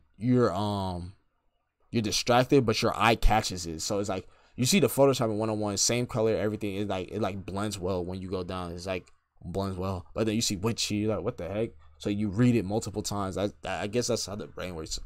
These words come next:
That's how I, when I see stuff like that, I read it multiple times. I'll say, "Witchy," so they know who, like,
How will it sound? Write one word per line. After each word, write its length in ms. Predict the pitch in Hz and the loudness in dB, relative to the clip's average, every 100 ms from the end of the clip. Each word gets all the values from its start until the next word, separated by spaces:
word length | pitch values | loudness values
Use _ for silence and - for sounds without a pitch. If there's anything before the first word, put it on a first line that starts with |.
| - | -2
That's 180 | 110 - | 0 0
how 140 | 87 | 0
I, 180 | 98 101 73 - - - - | 0 -2 -6 -14 -20 -20 -10
when 140 | 92 | -6
I 80 | 95 | -4
see 160 | - | -4
stuff 180 | 101 92 | -6 -6
like 140 | 92 90 | -6 -6
that, 160 | 92 | -4
I 20 | |
read 200 | 85 104 | -2 0
it 60 | 110 | 0
multiple 300 | 92 92 98 | -2 -8 -10
times. 220 | 95 87 | -8 -8
I'll 80 | 87 | -8
say, 160 | - 80 | -6 -4
"Witchy," 480 | 101 - 98 92 - - - | -4 -4 -4 -6 -8 -20 -12
so 100 | 101 | -4
they 140 | 101 | -2
know 180 | 101 95 | 0 -4
who, 380 | 90 107 120 - - - - | -4 -4 -4 -8 -20 -14 -6
like, 280 | 92 73 | -6 -8